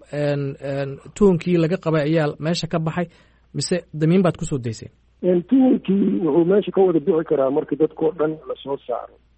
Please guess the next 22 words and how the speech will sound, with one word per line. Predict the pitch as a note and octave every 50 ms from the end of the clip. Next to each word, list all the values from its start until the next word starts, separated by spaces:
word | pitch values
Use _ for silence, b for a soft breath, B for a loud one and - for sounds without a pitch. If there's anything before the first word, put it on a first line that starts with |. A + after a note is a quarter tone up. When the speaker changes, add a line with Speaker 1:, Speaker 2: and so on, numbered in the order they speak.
| _ -
Speaker 2:
Waxa | C3 D3+ C#3+ - F3 C#3+
damiinta | B2+ C#3+ C#3 D3 D#3+ E3+ F3+ - D3
keentay | - - C#3 C3+ C3+ - - D3
waxa | C3+ B2 - B2+
waaye | C3 C3+ C3+ C3 B2
maadaama | B2 B2+ B2+ B2 C3+ D3 D3 C#3+ C3+
laba | C3 C3+ C3+ C#3+ D3
ka | - - D#3+
mid | D#3 C#3+ C#3 B2+ A#2+
ah | C3+ F3 - _ _ _ _ _ _ _ -
oo | B2 B2 B2+
isku | C3 A#2+ - - C3 -
fayl | - D#3+ D#3 D#3 D3+
ay | C#3 C3+ C3
yihiin | B2+ B2+ B2 B2 D3 D3 B2+ A#2+ A#2+ A2+
weli | A#2+ C3 C#3 D3+ D3
waqti | D3 D3+ - - _ -
u | F#3 F3+ C#3+
dhiman | C#3 C#3 C3+ C#3 C#3 C3 A#2+
yahay. | G#2+ G#2+ A2 A2 - _ _ _ _ _ _ _ _ _ _ -
Sidaas | C#3+ C#3 D3 C#3+ - -
ayaa | - B2+ C3 C3+ C3 B2